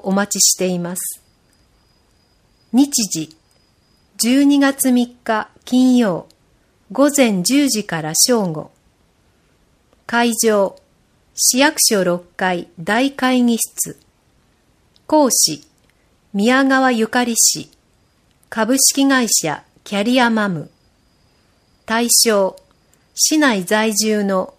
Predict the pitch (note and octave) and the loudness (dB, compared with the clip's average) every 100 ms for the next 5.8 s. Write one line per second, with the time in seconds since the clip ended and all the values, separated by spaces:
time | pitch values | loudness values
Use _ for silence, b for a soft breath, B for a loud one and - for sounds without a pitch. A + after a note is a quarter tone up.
0 | _ - A3 C4+ C#4 C#4 C#4+ D4 C#4 C#4 | _ -2 0 0 0 -2 0 2 2 0
1 | E3+ E3+ C#4 C#4 A3+ F3 E3 E3 D3+ D#3 | -6 -2 2 2 2 0 -2 -4 -8 -14
2 | - C3 - _ _ _ _ _ _ _ | -16 -20 -20 _ _ _ _ _ _ _
3 | _ _ _ _ _ _ B3 A#3 A3+ G#3+ | _ _ _ _ _ _ 0 2 2 0
4 | G#3 G3+ G#3+ _ _ _ _ _ _ G#3+ | -2 -4 -10 _ _ _ _ _ _ 0
5 | B3 C4+ C4+ C#4+ A3+ E3 C#3 | 4 4 4 2 2 -2 -8